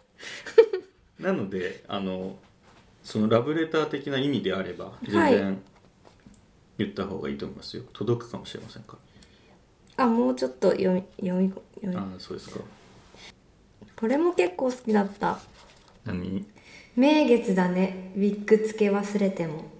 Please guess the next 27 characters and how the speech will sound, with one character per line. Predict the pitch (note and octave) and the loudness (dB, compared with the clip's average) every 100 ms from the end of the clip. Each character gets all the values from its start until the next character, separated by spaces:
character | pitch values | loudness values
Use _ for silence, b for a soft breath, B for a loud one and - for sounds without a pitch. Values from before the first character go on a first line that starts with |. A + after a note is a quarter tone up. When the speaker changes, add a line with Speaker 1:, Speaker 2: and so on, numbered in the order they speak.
| - | -10
Speaker 2:
う | G2+ | -6
ん。 | F2 E2+ - _ - | -6 -8 -14 _ 0
Speaker 1:
名 | G#3+ G#3+ G3+ | 4 6 6
月 | F3+ - D#3 | 2 0 -6
だ | D#3 | -4
ね、 | D#3+ E3 - - - | -4 -6 -8 -14 -8
ウ | |
ィ | F3 | -8
ッ | - | -6
グ | - | -8
つ | F3+ - | -8 -4
け | F3 D#3+ | -4 -4
忘 | D#3+ F#3+ | -4 -8
れ | D3+ | -10
て | - | -12
も。」 | D#3+ F3+ - - _ _ _ _ _ _ _ _ | -16 -16 -18 -20 _ _ _ _ _ _ _ _
Speaker 2:
ウ | A2+ | -4
ィ | A2+ A2+ | -2 -2
ッ | |
グ | C3+ | -2
っ | B2+ | -2
て、 | - A#2+ | -2 0
ま | A2 G#2 - - | 2 2 -2 -16
あ、 | _ _ _ _ _ _ _ _ | _ _ _ _ _ _ _ _
カ | - A2 | -8 -8
ツ | - G2+ | -4 -2
ラ？ | G#2 | -2